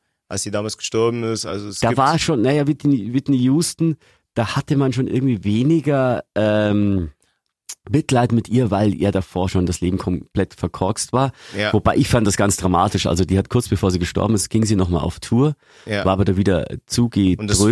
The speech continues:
Speaker 2: ohne Ende und die
Speaker 1: das
Speaker 2: konnte, die hat ja die Töne nicht mehr richtig getroffen. Die war aufgedunsen ohne Ende, die hat geschwitzt wie, wie die Niagara-Fälle.
Speaker 1: Ja.
Speaker 2: Und, äh, das war ganz, ganz traurig. Da sind die Leute teilweise früh aus dem Konzert wieder nach Hause gegangen, weil sie es so schlimm fanden.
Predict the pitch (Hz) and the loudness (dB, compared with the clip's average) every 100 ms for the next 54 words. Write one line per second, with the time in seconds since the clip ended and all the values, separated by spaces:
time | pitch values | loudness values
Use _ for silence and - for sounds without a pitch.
0 | 120 - 107 - 104 113 85 104 - 117 | 2 0 2 2 2 2 0 0 0 2
1 | 120 92 107 104 104 - 131 135 101 95 | 2 0 0 0 0 0 0 2 2 2
2 | 90 90 82 - - 80 92 92 - 202 | 0 -2 -6 -8 -6 -4 0 0 0 -2
3 | - 107 117 117 117 113 110 104 95 - | -4 0 0 2 2 2 0 0 -2 -2
4 | 85 - 107 - 101 98 92 98 87 98 | -4 -4 -4 0 2 2 2 0 2 2
5 | 98 92 - 95 110 - 117 123 - - | 2 2 0 -2 -2 0 2 2 -2 -4
6 | 107 104 85 - 98 60 73 62 - - | -4 -4 -6 -2 -2 0 -2 -2 -2 -2
7 | 92 85 87 - 123 143 - 104 104 - | 0 0 -2 0 0 0 0 0 -2 0
8 | 92 107 98 98 90 104 107 85 95 87 | 0 2 2 2 2 2 2 2 2 2
9 | 92 - 110 95 95 90 - 104 - 80 | 0 0 0 0 0 -2 0 -2 -2 -2
10 | - 85 82 95 85 - 87 92 85 85 | -2 -2 -2 -2 -2 -4 -2 0 0 -2
11 | - 95 110 - 104 - - 87 101 | -2 -2 -2 -2 -2 -2 -2 -2 -2